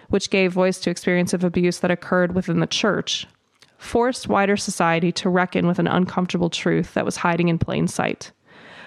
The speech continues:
Millions of women have been, have had heinous sins committed against their bodies.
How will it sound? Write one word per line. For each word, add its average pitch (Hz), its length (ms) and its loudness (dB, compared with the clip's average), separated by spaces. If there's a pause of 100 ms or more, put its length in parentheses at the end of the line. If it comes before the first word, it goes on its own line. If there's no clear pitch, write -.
(140)
Millions 214 540 2
of 180 100 0
women 165 420 2 (420)
have 190 220 0
been, 180 300 2 (380)
have 185 180 0
had 190 140 0
heinous 233 600 0
sins 175 440 0
committed 170 520 2
against 170 360 0
their 180 100 0
bodies. 151 560 -2